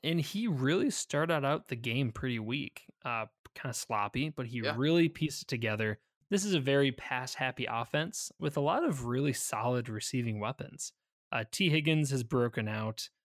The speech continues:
Speaker 1: um, and the corpse of A J Green is still able to catch, uh, passes.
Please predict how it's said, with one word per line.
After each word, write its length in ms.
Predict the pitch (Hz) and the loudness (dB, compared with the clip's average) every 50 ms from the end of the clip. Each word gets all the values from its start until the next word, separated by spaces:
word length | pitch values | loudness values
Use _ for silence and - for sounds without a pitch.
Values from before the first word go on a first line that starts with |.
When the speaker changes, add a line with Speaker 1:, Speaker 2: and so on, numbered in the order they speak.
| _ _ _ _ | _ _ _ _
Speaker 1:
um, 300 | - 117 113 110 110 113 107 | -4 -4 -2 -2 -4 -4 -6
and 160 | 117 120 - - _ _ _ - | -6 -6 -8 -10 _ _ _ -10
the 140 | 123 113 | -8 -8
corpse 440 | - - - - 139 127 127 - - | -8 -8 -4 -2 0 0 -2 -4 -8
of 60 | 123 - - | -8 -6 -6
A 100 | 123 120 | -6 -4
J 180 | 123 123 113 | -4 -4 -4
Green 520 | 110 - 113 110 110 110 113 117 120 123 - _ - | -4 -4 -4 -4 -2 -2 -2 -2 -4 -6 -8 _ -10
is 200 | 117 110 107 - | -8 -8 -6 -6
still 360 | - - - 117 113 113 - | -6 -6 -4 -2 -2 -2 -2
able 280 | 110 113 113 123 113 | -4 -4 -4 -4 -6
to 100 | - - | -8 -10
catch, 500 | - - - 120 107 - - - - - - _ _ _ _ - | -14 -8 -6 -6 -6 -6 -8 -10 -10 -10 -12 _ _ _ _ -14
uh, 60 | 120 | -10
passes. 720 | - - 135 135 131 - - 143 135 131 131 127 - - | -4 -2 -2 -2 -2 -2 -2 -2 0 0 -2 -2 -6 -10